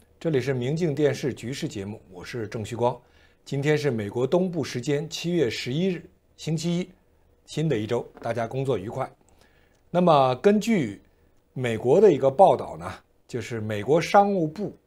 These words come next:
的这个部长啊，雷蒙多，他预计呢，美国总统拜登啊，将很快就决定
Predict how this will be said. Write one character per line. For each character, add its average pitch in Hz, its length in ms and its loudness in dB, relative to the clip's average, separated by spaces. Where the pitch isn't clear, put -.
的 92 540 -14
这 107 160 -8
个 95 100 -10
部 214 240 -2
长 - 160 -8
啊， 80 280 -16
雷 110 80 -4
蒙 160 180 -2
多， 196 300 4
他 165 240 6
预 175 200 0
计 151 280 -2
呢， 101 200 -6
美 123 280 -2
国 135 200 4
总 175 240 0
统 117 240 -8
拜 156 240 8
登 185 240 0
啊， 92 240 -14
将 151 240 0
很 101 240 -10
快 240 240 0
就 160 140 0
决 117 200 -4
定 190 160 -4